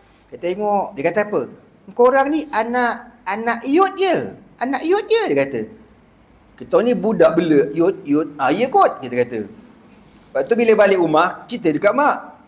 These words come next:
"Mak, hari tu kita pergi sembahyang Jumaat, ada makcik tanya. Dia kata, 'Kau orang ni anak Yud je.'" Mak pun suka. Mak kata, "Yud tu mak lah." Persoalannya,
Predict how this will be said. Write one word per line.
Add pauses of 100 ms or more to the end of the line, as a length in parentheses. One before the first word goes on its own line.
(480)
"Mak, (720)
hari
tu
kita
pergi
sembahyang
Jumaat, (100)
ada
makcik
tanya. (400)
Dia
kata, (380)
'Kau
orang
ni
anak
Yud
je.'" (120)
Mak
pun
suka. (320)
Mak
kata,
"Yud
tu
mak
lah." (1000)
Persoalannya,